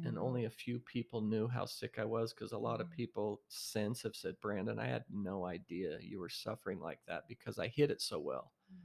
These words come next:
Speaker 1: You know, we're
Speaker 2: Mm.
Speaker 1: all, we're all really good actors here. We show up
Speaker 2: Yeah.
Speaker 1: with a happy face,
Speaker 2: Mm-hmm.
Speaker 1: you know, and we got
Speaker 2: Mm-hmm.
Speaker 1: the clothes and the car and the
Speaker 2: Yeah.
Speaker 1: whatever, but what's really going on behind all that? Now I'm,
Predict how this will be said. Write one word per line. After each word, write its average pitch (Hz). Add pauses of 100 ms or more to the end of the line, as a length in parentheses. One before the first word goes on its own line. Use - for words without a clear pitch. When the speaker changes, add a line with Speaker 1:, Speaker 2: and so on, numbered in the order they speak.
(320)
Speaker 1:
You 113
know, 101
we're 107
Speaker 2:
Mm. -
Speaker 1:
all, 131
we're 117
all 135
really 113
good 107
actors -
here. - (100)
We 110
show 113
up 110
Speaker 2:
Yeah. -
Speaker 1:
with -
a 113
happy 107
face, 101 (240)
Speaker 2:
Mm-hmm. -
Speaker 1:
you 110
know, 104 (120)
and 107
we 87
got 107
Speaker 2:
Mm-hmm. 156
Speaker 1:
the 110
clothes 107
and 110
the 120
car 101
and 107
the 95
Speaker 2:
Yeah. -
Speaker 1:
whatever, 104
but 101
what's 117
really 110
going 104 (100)
on 104
behind 107
all 92
that? 95 (380)
Now 120
I'm, 110